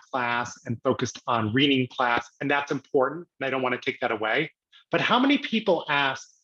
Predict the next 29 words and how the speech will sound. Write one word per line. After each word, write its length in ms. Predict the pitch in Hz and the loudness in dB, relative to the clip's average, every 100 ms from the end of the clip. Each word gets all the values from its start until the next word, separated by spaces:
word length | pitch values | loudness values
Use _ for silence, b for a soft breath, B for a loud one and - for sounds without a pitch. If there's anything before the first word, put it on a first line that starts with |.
| _ | _
"Let's 220 | - 220 - | -4 -2 0
take 200 | 254 262 | 0 2
a 40 | |
look 180 | 214 202 | 2 2
at 200 | 151 - | -2 0
physical 360 | 156 156 147 | -4 -2 0
education. 640 | 127 - - 120 117 - - - _ _ - | 0 0 -4 -2 -2 -4 -12 -20 _ _ -4
Okay, 360 | 170 165 131 | 2 2 2
do 120 | 143 147 | 0 2
we 200 | 202 226 | 4 4
have 180 | 254 | 2
an 160 | 254 156 - | 0 -4 -2
I 140 | 147 | 0
E 200 | 151 147 | 2 0
P 260 | - 160 135 | -2 -4 0
goal 360 | 131 120 127 147 | 0 2 0 -2
to 80 | - | -4
make 200 | 127 123 | -4 -4
sure 240 | - 131 | -2 -2
there's 220 | 123 117 | 0 -2
inclusive 540 | 113 - - 139 156 - | -4 -4 -2 -2 -2 -4
physical 320 | 135 - 143 | -4 0 0
education? 500 | 123 131 139 135 160 180 | 0 0 0 0 -2 -4
And 80 | |
by 160 | 165 240 | 0 2
the 100 | 269 | 2
way, 240 | 220 160 - B B | 2 2 -2 B B
how 180 | - 247 | -2 0
much 260 | 262 285 | 2 0